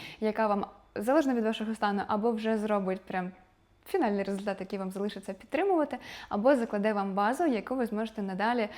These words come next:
е, нарощувати і у своєму темпі прийти до своєї цієї омріяної постави, яка буде і додавати вам банально впевненого вигляду, так, всі знають це порівняння з королівською поставою,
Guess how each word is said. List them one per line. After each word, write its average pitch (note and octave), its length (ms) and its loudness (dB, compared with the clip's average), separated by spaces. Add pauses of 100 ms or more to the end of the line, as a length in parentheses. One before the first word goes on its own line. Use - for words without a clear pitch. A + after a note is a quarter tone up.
(300)
е, F#3+ 280 0
нарощувати A#3 1000 2
і C4 480 2
у A3 160 -2
своєму F#3+ 500 -4
темпі D4+ 320 -2
прийти F#3+ 360 -6
до A3+ 180 -2
своєї A3+ 640 0
цієї G3+ 460 -2
омріяної G3+ 600 0
постави, C4 500 -2
яка G3 260 -2
буде G3 420 -4
і B3 300 0
додавати A3 580 0
вам F#3 360 -4
банально G3 540 -6
впевненого A#3 600 0
вигляду, A3+ 600 2
так, A3+ 220 -4
всі F#3+ 220 -8
знають F#3 320 -6
це - 140 -20
порівняння F#3+ 420 -4
з - 80 -16
королівською G#3 640 -6
поставою, G#3 580 -6